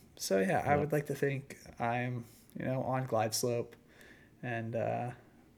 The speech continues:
Speaker 1: the next benchmark will be a little bit faster than my previous one. So I think I'm good. How about yourself?
Speaker 2: That's awesome.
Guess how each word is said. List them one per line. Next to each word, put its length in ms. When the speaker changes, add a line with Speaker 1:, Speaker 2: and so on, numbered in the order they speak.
Speaker 1:
the 100
next 320
benchmark 640
will 80
be 100
a 60
little 160
bit 100
faster 380
than 140
my 100
previous 400
one. 160
So 200
I 60
think 140
I'm 100
good. 220
How 60
about 140
yourself? 420
Speaker 2:
That's 160
awesome. 320